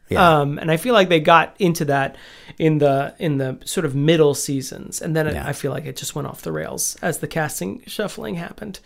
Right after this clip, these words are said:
Speaker 1: If you wanna watch this because you, like, loved it, I don't think you're gonna be terribly disappointed, but you're a child's an
Speaker 2: You
Speaker 1: idiot.
Speaker 2: might.
Speaker 1: You
Speaker 2: Hmm.
Speaker 1: might be. You're a child's an idiot.
Speaker 2: You can't make a show about all Barbara Thorndykes.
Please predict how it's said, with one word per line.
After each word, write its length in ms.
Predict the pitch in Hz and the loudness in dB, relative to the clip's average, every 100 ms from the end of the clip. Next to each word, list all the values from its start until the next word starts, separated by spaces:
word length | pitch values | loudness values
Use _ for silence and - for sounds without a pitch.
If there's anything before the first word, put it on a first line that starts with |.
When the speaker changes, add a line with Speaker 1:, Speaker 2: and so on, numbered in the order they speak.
| - - | -20 -10
Speaker 1:
If 120 | 120 180 | 4 8
you 180 | 196 | 10
wanna 420 | 208 - 147 151 143 | 10 8 8 10 10
watch 340 | 131 131 - | 10 8 6
this 360 | 123 117 - 113 | 8 8 6 2
because 340 | 113 117 113 | 2 4 4
you, 200 | 107 104 | 4 4
like, 180 | 101 95 | 4 2
loved 460 | 104 104 104 95 98 | 2 4 6 4 2
it, 280 | 90 80 - _ _ _ - | 0 -2 -8 _ _ _ -2
I 100 | 113 | 2
don't 180 | 117 | 2
think 220 | 113 120 104 | 4 2 2
you're 80 | |
gonna 180 | 95 95 | 0 0
be 380 | 90 90 90 - _ _ - - | 0 -2 -4 -8 _ _ -20 0
terribly 320 | - 127 123 | 6 8 8
disappointed, 680 | 117 117 107 127 135 156 139 | 8 6 4 4 6 4 6
but 300 | 113 98 - - _ | 6 6 2 -12 _
you're 160 | 107 87 | 2 2
a 60 | |
child's 280 | 85 76 208 | 0 -2 -2
an 60 | 277 | 0
Speaker 2:
You 60 | |
Speaker 1:
idiot. 80 | 269 | 0
Speaker 2:
might. 200 | 156 170 - _ - - 190 | 0 -2 -8 _ -14 -2 4
Speaker 1:
You 40 | |
Speaker 2:
Hmm. 40 | 185 | 4
Speaker 1:
might 200 | 76 - | 2 -2
be. 220 | - 107 - | -8 -2 6
You're 120 | 147 | 6
a 60 | 107 | 6
child's 280 | - - | 0 -6
an 60 | - | -10
idiot. 260 | - - - - - | -10 -12 -14 -12 -6
Speaker 2:
You 100 | 214 | 2
can't 240 | 359 381 | 4 6
make 240 | 254 254 202 | 6 6 6
a 60 | |
show 480 | - - 220 175 156 | 4 6 8 8 6
about 260 | 143 143 147 | 4 2 4
all 200 | 151 147 | 4 4
Barbara 420 | 135 147 139 143 | 4 4 4 0
Thorndykes. 880 | - 143 139 - - - - - | -4 -4 -6 -6 -12 -10 -8 -8